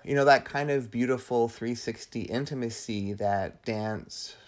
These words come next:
on film or dance for camera can bring. So moments that have been originally drafted, or, you know, is gonna end up on a concert stage, so it's gonna kind of be seen only, you know, from the front, from this one angle.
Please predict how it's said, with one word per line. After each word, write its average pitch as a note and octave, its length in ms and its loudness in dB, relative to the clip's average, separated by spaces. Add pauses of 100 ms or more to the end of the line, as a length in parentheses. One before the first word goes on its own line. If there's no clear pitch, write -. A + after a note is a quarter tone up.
(160)
on A2 180 2
film G#2+ 340 -4
or G2 60 -2
dance G2+ 500 -6
for - 160 -4
camera G#2 380 -4
can G#2+ 240 -8
bring. F#2 480 -6
So A#2+ 220 -2
moments A#2+ 640 -2
that G#2 520 -4 (680)
have A2+ 220 2
been A#2+ 140 0
originally A2 800 -2
drafted, A2+ 720 0
or, G#2 160 -2
you A#2+ 80 -4
know, A2+ 160 2
is G2+ 240 -4
gonna G#2+ 240 -2
end G#2+ 180 -4
up B2 140 -4
on B2+ 100 0
a C#3+ 40 -4
concert A2 500 -6
stage, G#2 540 -4
so - 100 -4
it's - 140 -2
gonna G#2 240 -6
kind G#2 240 -6
of G2+ 100 -12
be G#2+ 140 -8
seen A#2 400 -4
only, A2 480 -6
you A2+ 160 -6
know, G2+ 240 -2
from G#2 260 -6
the B2+ 80 -4
front, G#2+ 420 -6
from G#2 140 -10
this G2 180 -10
one G#2+ 220 -6
angle. G2+ 640 -6